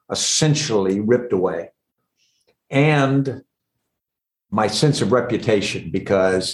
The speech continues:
the idea that I was being removed because we were disloyal or unprofessional,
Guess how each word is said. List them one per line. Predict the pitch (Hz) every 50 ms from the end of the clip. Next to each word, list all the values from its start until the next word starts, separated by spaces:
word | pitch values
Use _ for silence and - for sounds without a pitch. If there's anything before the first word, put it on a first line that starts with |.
| - -
the | 101 101 -
idea | - 104 110 110 113 98 110 110 - 101
that | 92 98 101 95
I | 101 208 208
was | 143 101 101 - 98 98
being | - - 104 101 104 101 98 98 95 95 - - _ _ _ _ _ _ _ -
removed | 101 95 104 104 104 107 110 113 117 113 113 113 113 110 - -
because | - 104 98 - - 104 101 101 101 101 98 98 98 -
we | 107 104 101
were | 95 95 95 90 85 - - _ _
disloyal | - 143 139 139 - - 127 120 117 113 113 110 104 101 101 98 98 101 95 -
or | 101 98 95 92 92 90 90 90 - - 117
unprofessional, | 117 117 - 107 98 - - 117 104 - - 98 90 85 -